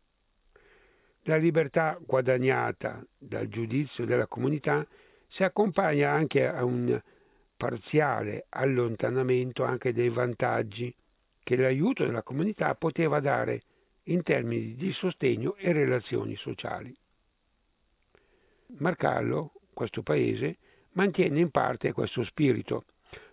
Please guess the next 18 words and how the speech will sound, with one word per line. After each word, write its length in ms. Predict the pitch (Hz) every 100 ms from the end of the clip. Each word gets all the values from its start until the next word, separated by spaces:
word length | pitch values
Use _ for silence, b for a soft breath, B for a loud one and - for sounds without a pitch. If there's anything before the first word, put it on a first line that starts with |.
| B
Lo 160 | 233
si 140 | 202 196
può 200 | 220 175
osservare 520 | 127 190 170 175 165
durante 400 | 151 147 147 151
le 80 | 135
feste 340 | 147 156 147
comunitarie 840 | - 135 143 160 139 127 120 123 127
in 160 | 131
cui 320 | - 131 120
la 140 | 117 117
partecipazione 1000 | 117 113 127 - 131 139 - 175 180 139
di 140 | 120
volontari 800 | 151 120 127 139 139 120 123 165 - B B B B
è 160 | - 139
sempre 520 | - 180 185 160 165
molto 360 | 147 156 175 147
assidua, 520 | 123 - 127 117 120